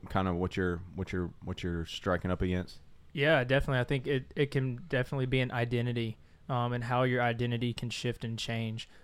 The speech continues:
Speaker 2: Um, and for some people, uh, that looks, uh, like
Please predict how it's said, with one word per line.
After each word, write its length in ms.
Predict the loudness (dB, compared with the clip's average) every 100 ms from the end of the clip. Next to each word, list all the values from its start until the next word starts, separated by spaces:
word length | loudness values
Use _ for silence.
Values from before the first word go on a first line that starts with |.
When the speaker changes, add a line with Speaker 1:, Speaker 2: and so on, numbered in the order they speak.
| -4
Speaker 2:
Um, 200 | 0 2
and 140 | 0
for 120 | 2 4
some 240 | 4 8
people, 480 | 8 8 6 6 2 -10 -6
uh, 280 | 6 8 8 6
that 280 | 4 4
looks, 600 | 4 2 2 0 -4 -6 -4
uh, 640 | 0 2 2 2 0 -4 -8 -10
like 600 | -4 0 0 0 -6 -20